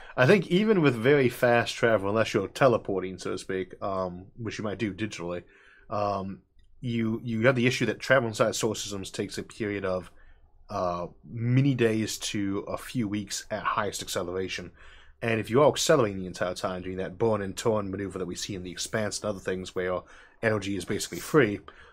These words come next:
um, you find that even getting something close like Mars still takes a few days, and even getting something in Pluto only takes twenty-one days and less if you want to accelerate faster. So that's your time, your travel times, and so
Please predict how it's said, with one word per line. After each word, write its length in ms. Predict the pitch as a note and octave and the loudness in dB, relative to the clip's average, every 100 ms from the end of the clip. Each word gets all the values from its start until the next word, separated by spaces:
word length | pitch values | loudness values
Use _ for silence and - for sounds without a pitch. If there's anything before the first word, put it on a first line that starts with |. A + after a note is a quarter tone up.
| _ - | _ 0
um, 540 | A2 A2 G#2+ G#2 G2+ - - _ | 4 4 4 0 -8 -16 -20 _
you 580 | C3+ B2+ A#2+ A#2 A2+ A#2 | 0 4 4 4 2 0
find 340 | - C3+ B2+ A2+ | 4 6 6 4
that 120 | A2 | 0
even 180 | C3+ B2+ | -2 -2
getting 180 | A#2 G#2 | -2 0
something 260 | A#2+ A2 | 0 -2
close 260 | - A#2+ G2+ | 2 2 2
like 160 | G2+ G#2 | -2 2
Mars 400 | B2 A#2 G#2 - | 4 6 4 0
still 220 | - G2+ | -2 -4
takes 520 | - A2+ - - - _ | 0 -2 0 -6 -8 _
a 80 | G2+ | -12
few 200 | - A#2 | -6 2
days, 460 | C#3+ B2 G#2 F#2+ - - - - - | 6 6 4 -4 -10 -12 -12 -10 -4
and 200 | A2+ B2 | -2 0
even 180 | A#2 A2 | 0 0
getting 140 | G#2 | -2
something 220 | B2 G#2+ | -2 -4
in 60 | F#2 | -2
Pluto 520 | - A3 G#2+ G#2 F#2+ | 2 6 6 4 -2
only 180 | - - | -4 -4
takes 260 | - G2 - | -4 -6 -6
twenty-one 440 | - G2 C3+ F3+ | -4 0 2 2
days 340 | G#2 F#2 F#2+ F#2 | 2 -2 -4 -8
and 120 | F2 | 0
less 360 | B2 A#2 G2+ F#2 | 2 2 0 -6
if 80 | |
you 80 | F#2 | -6
want 160 | F2+ F2 | -6 -6
to 60 | |
accelerate 400 | E2 G#2 F2+ C#2+ - | -4 -4 -4 -6 -4
faster. 400 | A#2+ G#2+ - - - - - - | -2 -4 -8 -10 -16 -20 -20 -16
So 460 | - A#2 G#2+ G#2 - - - | 0 2 4 0 -6 -16 -4
that's 340 | A#2 B2 - | 2 2 4
your 100 | A2+ | 0
time, 240 | A2 A2+ F#2+ | 2 0 -2
your 100 | D#2+ | -4
travel 360 | - A#2+ G#2 | 0 0 0
times, 500 | F#2+ E2 F2+ F#2+ G#2 | -6 -8 -8 -10 -10
and 260 | F#2+ F#2 F#2+ | -10 -10 -10
so 380 | - F#2 F#2 | -6 -6 -6